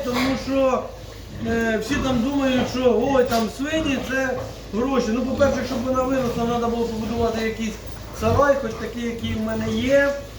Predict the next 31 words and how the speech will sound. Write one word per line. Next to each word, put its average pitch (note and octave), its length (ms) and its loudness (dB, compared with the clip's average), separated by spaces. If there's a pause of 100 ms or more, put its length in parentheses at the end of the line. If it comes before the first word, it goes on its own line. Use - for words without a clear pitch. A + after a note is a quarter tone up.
(360)
Для G#3+ 140 -2
цього B3 260 -2
треба, A3+ 440 -2
щоб A#3 180 -10
були A3+ 160 -4
поросята, C4+ 580 -2
їх B3+ 140 -2
також A#3+ 320 0 (100)
треба A3 300 4 (400)
купувати B3 580 0
або A3 160 -2
розпочинати A#3+ 800 -2
там A#3+ 160 2
і A3+ 160 0
свиноматки, A#3+ 560 0 (120)
годувати, A#3+ 840 0 (600)
і A#3 180 0 (100)
світло, B3 420 2
воно, A3 260 2
і G#3+ 100 0 (100)
дрова, A#3+ 440 4
і A3 320 2
медикаменти, A#3 960 0
і G#3+ 280 -2
багато-багато A3+ 680 0
різних G#3+ 420 -2
речей, C#4 500 0 (300)
і G#3 60 -4
куча C4 320 0
фізичного A#3 600 -2
труда. B3 560 2